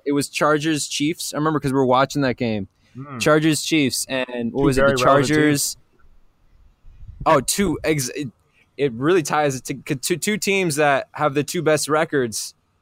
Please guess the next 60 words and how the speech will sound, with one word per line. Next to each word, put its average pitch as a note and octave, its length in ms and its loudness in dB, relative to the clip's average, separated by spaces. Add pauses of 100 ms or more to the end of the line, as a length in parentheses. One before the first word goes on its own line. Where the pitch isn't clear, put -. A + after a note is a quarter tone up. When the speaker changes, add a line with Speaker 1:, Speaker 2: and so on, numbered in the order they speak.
(100)
Speaker 1:
in D3 160 0
the D3 60 0
A C3+ 200 2
F C3 120 0
C. B2+ 420 -2 (300)
Chargers, D#3 400 2
who D3+ 80 -2
just D3 160 -2
went D#3 120 2
on D3 60 2
the C#3+ 100 2
road C#3 200 4
and A#2+ 100 -2
beat C3+ 140 -2
the C3 100 0
Ravens, B2 460 0
although C#3 200 0
they D#3+ 120 0
made A3 220 0
it G#3+ 80 4
real D#3+ 220 4
interesting. B2 520 -2
The A#2 100 0
Ravens B2 400 0
did. G#2 260 -2 (400)
I C#3+ 80 2
was, E3 300 2 (180)
I D3+ 120 4
was E3+ 180 2
surprised, G#3 840 0 (260)
but, D3 160 2
you D#3+ 100 0
know, F#3+ 280 4
if, C#3+ 440 -2
if D3+ 120 2
the D#3 100 0
Chargers G#3+ 300 0
would F3 100 2
have C#3 80 4
lost B2+ 320 2
that, E3+ 260 2
it D3 100 2
wouldn't, C#3+ 380 2
it C#3 120 0
wouldn't C3+ 240 0
have A#2+ 120 -2
shocked A2+ 340 -2
me, G#2 260 -6
in B2+ 100 -4
all A#2 140 0
honesty, A2 440 -4
'cause A2+ 140 -10
that's, B2+ 200 -2
that's C#3 180 -2
a - 20 -4
very C#3+ 160 2
Chargers B2+ 380 -2
thing C3 160 -2
to A#2 80 -2
do. A2+ 260 0